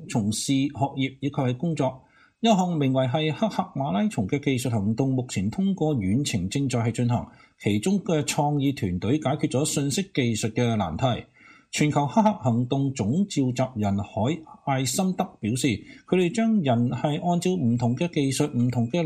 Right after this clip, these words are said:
能力聚埋一齊，集思廣益，構建有效嘅模型。最近一項黑客馬拉松響愛沙尼亞創建咗新型冠狀病毒嘅病例地圖，開始咗在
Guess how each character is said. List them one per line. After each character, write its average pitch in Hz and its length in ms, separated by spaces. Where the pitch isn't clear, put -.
能 113 260
力 139 80
聚 143 160
埋 107 220
一 175 80
齊， - 300
集 - 100
思 - 40
廣 107 240
益， 156 180
構 160 280
建 160 200
有 127 200
效 120 220
嘅 117 180
模 92 240
型。 104 140
最 220 120
近 185 160
一 202 40
項 170 360
黑 - 160
客 - 140
馬 147 140
拉 202 180
松 - 280
響 165 360
愛 165 60
沙 214 200
尼 107 220
亞 147 240
創 151 260
建 160 140
咗 135 220
新 220 240
型 196 180
冠 208 160
狀 135 240
病 131 340
毒 127 120
嘅 151 220
病 127 240
例 123 140
地 127 180
圖， 117 260
開 208 200
始 196 100
咗 175 240
在 151 120